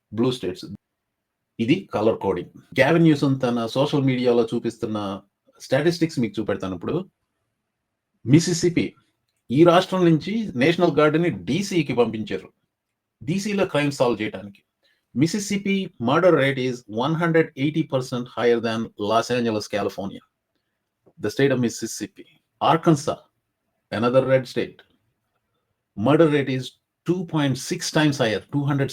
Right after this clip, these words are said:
sixty percent higher than San Francisco, which is one of the high crime areas in California. Louisiana's murder rate is nearly three hundred percent higher than Los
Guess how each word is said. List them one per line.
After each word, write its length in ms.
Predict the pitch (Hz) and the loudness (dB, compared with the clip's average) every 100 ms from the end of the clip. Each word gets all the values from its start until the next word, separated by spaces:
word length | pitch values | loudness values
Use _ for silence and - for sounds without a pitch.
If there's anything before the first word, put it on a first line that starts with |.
| 165 | -4
sixty 240 | - 151 135 | -4 -4 -2
percent 240 | 120 117 113 | -2 -4 -2
higher 160 | 120 113 | -2 -2
than 140 | 113 110 - - | -6 -8 -12 -6
San 180 | 113 113 - | -4 -6 -8
Francisco, 580 | - 123 117 117 - 110 95 98 - | -6 -6 -6 -10 -4 -4 -4 -8 -6
which 140 | 113 113 | -4 -2
is 80 | 107 110 | -2 -2
one 100 | 110 | -2
of 60 | 104 | -4
the 80 | - - | -6 -8
high 240 | - 123 127 127 - _ - | -2 -2 -2 -6 -14 _ -2
crime 220 | 113 113 107 | 0 0 -2
areas 300 | 107 104 104 - 107 | -2 -4 -6 -8 -6
in 60 | 98 | -4
California. 480 | 101 92 104 104 90 _ _ _ _ _ _ _ - 113 | -2 -4 -4 -6 -6 _ _ _ _ _ _ _ -4 6
Louisiana's 600 | 160 196 202 190 180 170 156 | 8 8 6 6 6 6 4
murder 220 | 151 139 117 | 4 4 2
rate 220 | 101 - _ _ _ - | -2 -10 _ _ _ -6
is 60 | 110 131 | 0 4
nearly 320 | 185 185 170 165 - | 6 8 6 4 0
three 240 | 180 214 180 160 | -2 0 0 0
hundred 300 | 170 165 151 - | 2 2 0 -2
percent 300 | 143 147 139 131 | -2 -2 -2 0
higher 200 | 131 127 | 2 2
than 140 | 127 123 127 _ _ _ _ _ 107 | -2 -4 -8 _ _ _ _ _ 0
Los 160 | 117 | 0